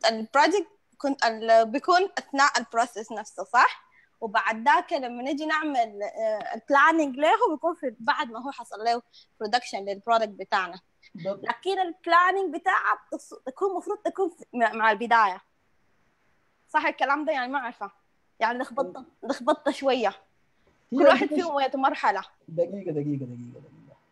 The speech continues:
Speaker 2: انت مش في حاجة، انا، انا، انا غلطت غلطة كبيرة، سوري. سوري يا شباب، هي كده.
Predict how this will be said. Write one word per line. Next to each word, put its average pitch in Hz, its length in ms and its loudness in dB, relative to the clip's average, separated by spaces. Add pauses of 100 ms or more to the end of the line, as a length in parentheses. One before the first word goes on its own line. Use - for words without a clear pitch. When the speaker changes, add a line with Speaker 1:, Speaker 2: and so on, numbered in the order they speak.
(680)
Speaker 2:
انت 240 120 -8
مش 214 340 -8 (580)
في 196 100 -10
حاجة، 208 540 0
انا، 214 220 -2 (140)
انا، 226 300 -2
انا 240 100 0
غلطت 196 300 -8
غلطة 165 220 -8
كبيرة، 139 340 -10
سوري. 135 260 -12 (3750)
سوري 175 240 -6
يا 139 120 -4
شباب، 131 300 -12 (120)
هي 214 200 -2
كده. 165 240 -4